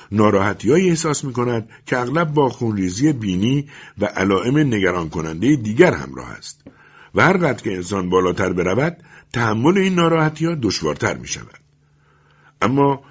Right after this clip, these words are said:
وقتی عمیقاً درباره این مشکل فکر کردم، به این نتیجه رسیدم که بدن انسان زمانی که به نبودن فشار جو عادت می‌کند،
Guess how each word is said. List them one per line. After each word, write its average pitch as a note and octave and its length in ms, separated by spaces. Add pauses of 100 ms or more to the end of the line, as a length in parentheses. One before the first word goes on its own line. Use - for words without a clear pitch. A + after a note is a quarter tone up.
(200)
وقتی A2 340
عمیقاً G#2+ 480
درباره F#2 440
این F2 220
مشکل E2+ 360
فکر D#2+ 280
کردم، F#2+ 460 (400)
به E2+ 100
این C3 200
نتیجه D#3 300
رسیدم D3+ 420
که D#3+ 100
بدن B2+ 360
انسان A#2+ 480 (360)
زمانی A2 440
که C#3+ 120
به C3 100
نبودن G2+ 580
فشار G2 440
جو F#2 320 (140)
عادت E2+ 340
می‌کند، A2 560